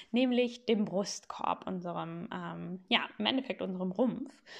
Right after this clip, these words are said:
Und zwar ist das der Musculus serratus anterior. Mm, und das ist ein sehr, <laughs> naja, ein, ein sehr besonderer Muskel, weil er einfach so, so lustig aussieht auch irgendwie.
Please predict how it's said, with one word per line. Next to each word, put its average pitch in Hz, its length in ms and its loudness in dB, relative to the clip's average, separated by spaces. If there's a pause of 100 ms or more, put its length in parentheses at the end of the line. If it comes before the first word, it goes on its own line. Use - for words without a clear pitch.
(280)
Und 214 120 -2
zwar 220 160 6
ist - 140 -4
das 233 180 0
der 190 240 4
Musculus 208 800 0
serratus 180 640 0
anterior. 208 920 0 (260)
Mm, 226 580 4
und 214 100 -2
das 254 120 -4
ist 320 200 -4
ein 214 380 2
sehr, 214 420 4 (300)
<laughs> - 320 -16
naja, 208 320 4
ein, 214 180 0
ein 226 140 4
sehr 233 100 4
besonderer 208 560 4
Muskel, 170 320 -2
weil 190 120 2
er - 100 2
einfach 196 240 -2
so, 180 360 -4 (100)
so - 120 -4
lustig 277 580 0
aussieht - 480 0
auch - 200 -2
irgendwie. 175 640 -2